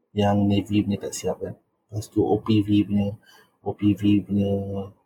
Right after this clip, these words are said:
P M M tak siap. So, aku macam fikirkan, kenapa at least macam kau tak boleh macam ada barang tu and then,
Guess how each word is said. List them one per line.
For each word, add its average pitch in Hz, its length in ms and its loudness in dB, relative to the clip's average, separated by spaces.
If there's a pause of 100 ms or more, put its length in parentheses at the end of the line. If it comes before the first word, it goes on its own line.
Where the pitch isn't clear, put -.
(260)
P - 40 -18 (100)
M 95 100 -2
M 101 120 0
tak - 160 -10
siap. 98 360 0 (920)
So, 104 260 0
aku 101 240 -2
macam 110 240 2
fikirkan, 101 640 -2 (1040)
kenapa 120 300 -2
at 107 160 0
least 117 240 0
macam 107 340 -6 (240)
kau 117 160 0
tak - 160 -4
boleh 107 380 -2 (680)
macam 104 640 -6
ada 113 480 0
barang 110 400 0
tu 107 240 0
and 98 240 -6
then, 104 240 0